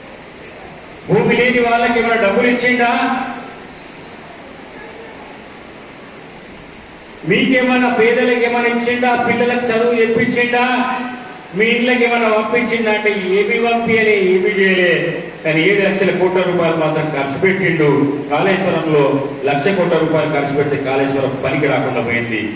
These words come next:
అదే లక్ష కోట్ల రూపాయలు మీకు ఇచ్చిన పడితే, ఇప్పుడు డబుల్ బెడ్‌రూమ్ ఇల్లు అయిపోతుంది. ఇది న్యాయమా?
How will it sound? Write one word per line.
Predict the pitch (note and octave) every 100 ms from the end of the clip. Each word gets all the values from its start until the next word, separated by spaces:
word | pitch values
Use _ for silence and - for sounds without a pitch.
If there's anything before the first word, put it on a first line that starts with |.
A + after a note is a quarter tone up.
| - -
అదే | - B3+ C4+
లక్ష | - B3 A#3+
కోట్ల | A3 A3
రూపాయలు | G#3 G3+ F#3+ F3+ D#3+ E3+
మీకు | E3+ E3
ఇచ్చిన | E3 F3+ E3
పడితే, | E3 D#3+ D3 C3+ C#3 - - - -
ఇప్పుడు | C#3+ E3+ D#3 D3 C3+
డబుల్ | C3 C3 C3
బెడ్‌రూమ్ | B2 A#2 A2+
ఇల్లు | A2+
అయిపోతుంది. | A#2 A2+ B2+ - - - - - - - - - - - - - - - - - - - - - - - - - - - - - -
ఇది | F#2 -
న్యాయమా? | G#2 B2 D3 C3+